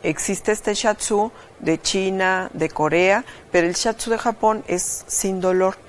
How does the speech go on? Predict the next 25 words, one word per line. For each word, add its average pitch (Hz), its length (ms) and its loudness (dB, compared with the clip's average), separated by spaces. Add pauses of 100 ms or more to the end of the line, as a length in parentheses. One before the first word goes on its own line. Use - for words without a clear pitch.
(180)
Es 175 240 0
un 202 240 -4
shatsu - 360 -4
suavecito, 196 760 2
pero 175 220 -2
que 160 100 -4
trae 180 260 -2
un 190 120 -4
máximo 196 440 -4 (280)
efecto 185 460 2
terapéutico. 202 840 0 (560)
Y 202 120 -6
Harold 233 280 4
Dul 247 180 0
lo 220 120 4
ap-, - 280 -4
lo 185 260 4
integró 185 600 4
al 226 180 6
agua 214 440 4 (480)
y 202 140 0
es 214 160 -2 (220)
más 185 280 2
su 190 140 -4
filosofía, 208 920 0